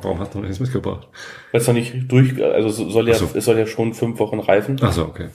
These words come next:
Speaker 2: Ne? Und, ähm, ja, also das ist jetzt der erste Sud, den ich jetzt dort gemacht habe. Wobei da halt eben, da waren noch viele, viele Grund-,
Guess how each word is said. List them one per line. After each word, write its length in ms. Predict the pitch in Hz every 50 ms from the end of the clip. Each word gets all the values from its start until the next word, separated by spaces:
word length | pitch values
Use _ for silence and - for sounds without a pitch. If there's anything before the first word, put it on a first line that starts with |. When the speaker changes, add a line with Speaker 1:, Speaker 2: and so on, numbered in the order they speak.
| - - - -
Speaker 2:
Ne? 180 | - 104 117 127 127 127 - _ _ _ _ _ _ _ _
Und, 360 | - - 110 107 107 101 -
ähm, 520 | - - 98 98 98 95 92 92 92 101 - - _ _ _ _ _ _ _ _ _ _ _ _ _ _ _ _ _ _ _ _ _
ja, 120 | - 95 92
also 300 | 95 95 98 98 95 95 98 -
das 180 | - 101 101 101
ist 80 | 104 110
jetzt 220 | 110 107 - -
der 80 | 107 73
erste 280 | 85 107 110 - 117
Sud, 220 | 110 117 120 123 127
den 140 | 127 120
ich 80 | 117 117
jetzt 200 | 113 110 - -
dort 180 | 110 110 110 -
gemacht 360 | 110 107 107 113 131 - -
habe. 380 | 127 117 117 123 123 131 131 127 - - _ - - - - _ _ _
Wobei 260 | - 95 104 101 98
da 160 | 98 104 101
halt 220 | 104 98 - - -
eben, 500 | 101 98 104 104 101 90 85 98 - _ _ _ _ _ _ _ _ _ _ _ _ _ _ _
da 160 | _ - 98 95
waren 200 | 101 101 107 110
noch 160 | 113 104 101 - - - _ - _ _ _ _ -
viele, 340 | - - - 131 127 123 117
viele 300 | 123 - - 117 113 107
Grund-, 640 | 107 - - 117 117 120 - 57 52 50 - -